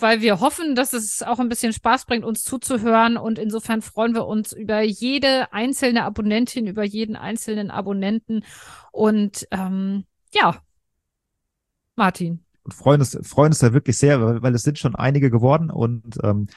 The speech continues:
Speaker 2: wir sehen es natürlich auch immer und wir freuen uns da. Und, äh, Julia hat's gesagt, also abonniert, äh, liked, äh, lasst am besten diese fünf Sternchen da, macht diese Bimmelglocke an, dass ihr immer hört, wenn's was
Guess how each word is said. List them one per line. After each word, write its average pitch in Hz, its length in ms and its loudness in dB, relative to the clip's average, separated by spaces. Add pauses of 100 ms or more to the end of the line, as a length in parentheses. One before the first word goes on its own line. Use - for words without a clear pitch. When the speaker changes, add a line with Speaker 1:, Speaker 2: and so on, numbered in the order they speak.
Speaker 2:
wir 101 100 2
sehen 127 160 6
es - 220 0
natürlich 123 400 2
auch 110 80 4 (180)
immer 107 240 2
und 98 160 2
wir 101 80 4
freuen 117 280 2
uns 110 140 -4
da. 101 180 0 (340)
Und, 101 320 2
äh, 92 340 4
Julia 135 240 4
hat's 120 160 0
gesagt, 117 380 -2
also 107 180 2
abonniert, 113 580 2
äh, 117 180 -2
liked, 120 400 0
äh, 113 40 -8
lasst 101 480 -2
am 110 60 4
besten 110 220 2
diese 101 180 -4
fünf 117 220 0
Sternchen 120 520 0
da, 107 220 6 (260)
macht - 280 0
diese 104 260 4
Bimmelglocke 117 760 2
an, 107 160 -2
dass 101 160 -2
ihr 104 80 2
immer 104 160 4
hört, 101 200 4
wenn's 98 160 -2
was 87 100 -6